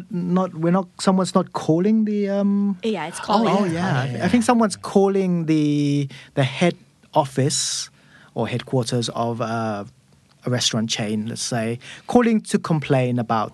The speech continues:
Speaker 1: the bad quality of service they received
Speaker 3: Mm.
Speaker 1: at one of their restaurants.
Speaker 3: Right.
Speaker 1: Hello, can I help you?
Speaker 2: I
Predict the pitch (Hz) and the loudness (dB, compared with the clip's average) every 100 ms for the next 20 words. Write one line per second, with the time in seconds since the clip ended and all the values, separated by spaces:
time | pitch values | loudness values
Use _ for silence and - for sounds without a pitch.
0 | _ 120 110 120 120 143 - - 113 101 | _ -12 -6 -2 -2 -4 -8 -6 -6 -4
1 | 113 101 - 110 98 104 - 110 104 101 | -6 -4 -4 -4 -6 -8 -6 -6 -4 -6
2 | - 104 - - - - - - - 131 | -8 -10 -12 -16 -20 -20 -6 -4 -2 -4
3 | 131 113 98 98 - - - - - - | -2 -4 -4 -10 -12 -8 -8 -8 -12 -10
4 | - - _ 107 - - - _ _ _ | -10 -14 _ -8 -8 -18 -20 _ _ _
5 | _ _ _ _ _ _ _ _ _ _ | _ _ _ _ _ _ _ _ _ _
6 | 202 127 151 196 196 180 147 - 160 220 | 0 2 0 0 0 0 -2 0 -2 -2
7 | _ _ - - - - - _ _ 247 | _ _ -20 -20 -20 -20 -20 _ _ 0
8 | 294 | 2